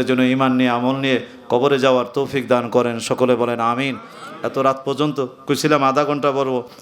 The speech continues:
কিন্তু আপনাকে আগ্রহ দেখে আরও আধা ঘন্টা কোন দিক দিয়ে যে গেছে আমি নিজেই কইতে পারি না।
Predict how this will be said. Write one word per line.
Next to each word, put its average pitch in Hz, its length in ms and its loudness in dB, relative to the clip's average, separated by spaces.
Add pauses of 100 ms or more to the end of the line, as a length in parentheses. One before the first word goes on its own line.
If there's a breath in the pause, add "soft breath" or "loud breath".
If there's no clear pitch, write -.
কিন্তু 147 280 0
আপনাকে 135 280 -2 (100)
আগ্রহ 139 220 -4 (120)
দেখে 135 220 -2 (480 loud breath)
আরও 127 140 4 (140)
আধা 131 200 0
ঘন্টা 139 180 0 (100)
কোন 139 160 -2
দিক 135 140 -2
দিয়ে 139 160 4
যে 135 120 4
গেছে 135 180 2 (180)
আমি 131 180 -2
নিজেই 135 280 0
কইতে 127 240 0
পারি 117 220 -2
না। 110 60 -8